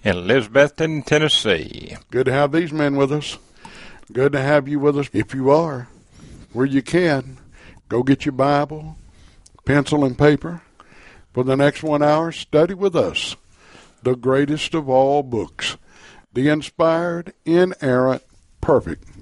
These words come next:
Speaker 2: will of God. Now, as you go to get that Bible, please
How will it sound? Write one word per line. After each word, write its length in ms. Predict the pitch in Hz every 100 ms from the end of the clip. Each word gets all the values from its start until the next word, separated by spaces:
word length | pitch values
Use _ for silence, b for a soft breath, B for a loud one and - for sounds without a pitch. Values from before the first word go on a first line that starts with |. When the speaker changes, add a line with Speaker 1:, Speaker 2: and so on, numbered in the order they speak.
| -
Speaker 2:
will 240 | 107 107
of 140 | 101
God. 500 | 98 87 76 67 - - B B B B B B
Now, 80 | 104
as 120 | 120
you 80 | 127
go 120 | 135
to 80 | 147
get 160 | 147 151
that 200 | 165 143
Bible, 360 | 170 180 170
please 840 | - 240 214 120 95 87 76 -